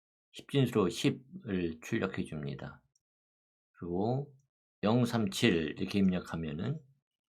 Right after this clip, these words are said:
십 진수로 삼십일이라고 하는 결과를 보여주고 있죠.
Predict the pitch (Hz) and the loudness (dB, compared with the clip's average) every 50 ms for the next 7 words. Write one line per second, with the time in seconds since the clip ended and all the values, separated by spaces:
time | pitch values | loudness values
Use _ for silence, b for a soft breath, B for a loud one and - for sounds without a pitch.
0 | _ _ _ _ - - - - - 151 147 131 - 120 107 101 101 110 131 139 | _ _ _ _ -14 -14 -12 2 4 6 6 6 6 6 6 6 6 6 2 0
1 | - - _ _ _ _ _ _ _ _ _ _ _ - - - 170 143 135 156 | -4 -10 _ _ _ _ _ _ _ _ _ _ _ -4 0 0 2 4 4 6
2 | 135 127 117 107 104 92 104 98 107 107 95 98 90 90 87 85 82 80 80 78 | 6 6 6 6 8 8 8 8 8 6 4 4 2 2 2 2 0 0 -2 -4
3 | - - 95 92 85 82 - 117 87 76 69 - - _ - - 76 90 123 139 | -2 0 0 0 0 0 -4 -6 -6 -6 -6 -8 -14 _ -6 -4 -2 -2 -2 -4